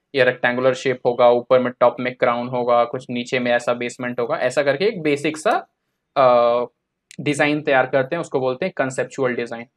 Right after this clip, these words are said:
तो कॉन्सेप्ट फेज हो गया, ठीक है? फिर वैसे फिर प्लान करते हैं, शेड्यूल करते हैं, कब कंस्ट्रक्शन स्टार्ट होगा, कब, अ, एक्सकैवेशन होगा, कब हमारा कॉलम इरेक्शन होगा, कब स्लैब इरेक्शन, अ, स्लैब पड़ेगा, फिर उसके बाद से आर्किटेक्चरल वॉल कब बनेंगी, स्लैब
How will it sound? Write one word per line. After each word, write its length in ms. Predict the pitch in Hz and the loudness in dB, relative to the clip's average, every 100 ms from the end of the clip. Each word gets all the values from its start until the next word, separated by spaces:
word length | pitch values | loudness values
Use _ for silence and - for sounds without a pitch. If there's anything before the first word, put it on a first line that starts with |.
| _ | _
तो 60 | 135 | -2
कॉन्सेप्ट 440 | 139 131 160 - | -2 -2 -6 -4
फेज 240 | 160 156 156 | -2 0 0
हो 80 | 160 | -4
गया, 180 | 175 - | -6 -8
ठीक 140 | 160 | -8
है? 360 | 208 - _ _ _ _ _ _ | -8 -10 _ _ _ _ _ _
फिर 160 | 165 165 | 0 4
वैसे 260 | 160 185 | 2 2
फिर 140 | 170 180 | -2 -2
प्लान 340 | - 147 151 | 0 0 0
करते 280 | 165 147 160 | 0 -2 -2
हैं, 60 | 151 | -4
शेड्यूल 380 | 143 135 147 | -4 -2 -2
करते 280 | 143 131 139 | -2 -4 -4
हैं, 140 | 135 127 | -8 -2
कब 180 | 135 127 - | -2 0 -2
कंस्ट्रक्शन 680 | 131 - 131 127 139 135 | -4 -2 -4 -4 -4 -4
स्टार्ट 440 | 135 139 131 127 143 | -4 0 2 2 0
होगा, 400 | 131 135 131 127 | -2 0 0 -2
कब, 340 | - 131 - _ 143 | -2 -2 -2 _ -4
अ, 240 | 131 127 | 0 2
एक्सकैवेशन 720 | 127 - - 131 131 135 139 | 0 -2 0 0 2 -2 -2
होगा, 340 | 135 131 131 | -2 2 2
कब 300 | 131 135 127 | 2 2 0
हमारा 360 | 131 131 127 110 | 0 0 2 0
कॉलम 440 | - 131 131 135 135 - | 4 4 4 0 -6 -4
इरेक्शन 380 | 135 135 139 135 | -4 -2 -4 -4
होगा, 380 | 131 131 127 | -4 0 2
कब 260 | 131 135 127 | 2 -2 -6
स्लैब 320 | - 131 131 | -2 0 2
इरेक्शन, 420 | 135 131 - _ 139 | 0 -4 -6 _ -6
अ, 140 | 135 | -6
स्लैब 280 | 131 131 131 139 | -2 -2 0 0
पड़ेगा, 420 | 131 127 127 123 | 0 0 0 -2
फिर 180 | 135 135 | -4 -12
उसके 200 | - 135 | -10 -6
बाद 160 | 127 | -6
से 260 | - 135 131 _ _ - | -4 -8 -8 _ _ -2
आर्किटेक्चरल 600 | 143 139 139 139 139 139 139 | 0 2 0 -2 -2 -2 0
वॉल 260 | 135 135 | 0 0
कब 140 | 135 131 | -2 -4
बनेंगी, 480 | 127 127 127 131 | -4 -6 -8 -10
स्लैब 340 | 131 131 123 | -8 -2 -2